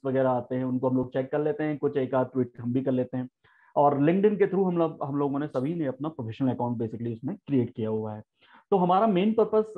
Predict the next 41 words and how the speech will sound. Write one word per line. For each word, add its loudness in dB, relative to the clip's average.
जो 4
इसमें 2
रहता 0
है -4
इन -6
तीनों -4
social -6
media 2
accounts -2
पे 2
यूज़ 0
करने -2
का, 0
और 2
इसके 0
अलावा 4
भी 0
WhatsApp -2
वगैरह -2
यूज़ -2
करने -6
का, -4
वो 0
सिर्फ 2
और 0
सिर्फ -4
ये 0
रहता -4
है -8
कि -10
हम -6
information 2
को -6
share 2
कर -4
पाते -8
हैं -14
regularly। 0
लेकिन 2
आप 4
इन -2